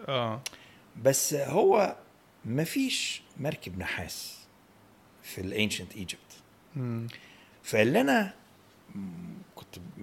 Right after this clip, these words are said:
Speaker 2: قايله في الكتاب إن هو البتاع فوق قوي، فوق المدنة خالص، وشكلها كده بيبرق، واخد بالك؟ هي definitely كانت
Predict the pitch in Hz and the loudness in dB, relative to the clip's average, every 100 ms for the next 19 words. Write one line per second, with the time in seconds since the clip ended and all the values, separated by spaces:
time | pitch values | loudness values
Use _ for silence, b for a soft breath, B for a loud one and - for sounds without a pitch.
0 | - 190 - 95 95 110 165 104 - - | -16 -14 -10 -10 -4 -2 -2 -6 -12 -14
1 | - 117 220 - - - - B B B | -4 -4 -4 -10 -20 -20 -20 B B B
2 | B - 120 131 123 214 226 208 - - | B -4 2 2 4 4 6 6 6 0
3 | - - 117 107 95 - 233 233 220 196 | -14 -6 -4 -2 -4 0 2 2 0 0
4 | - - - 240 311 - - 135 104 - | -4 -10 -2 0 0 0 -2 -2 -4 -4
5 | 110 117 107 117 95 87 - 90 - - | -6 -4 -4 -4 -8 -12 -12 -14 -16 -20
6 | B B B - 110 - 131 233 240 202 | B B B -8 -4 0 0 2 0 0
7 | 220 214 190 170 175 - 202 101 107 139 | 0 6 6 6 2 -2 -6 -4 2 2
8 | 95 95 - - - - - - - - | 0 -8 -12 -20 -20 -20 -20 -20 -20 -20
9 | - - 95 120 - - - B B - | -18 -12 -6 -6 -6 -14 -20 B B 0
10 | 185 180 165 208 175 160 139 135 - 107 | 2 4 2 0 0 -6 -4 -6 -4 -4
11 | 101 | -4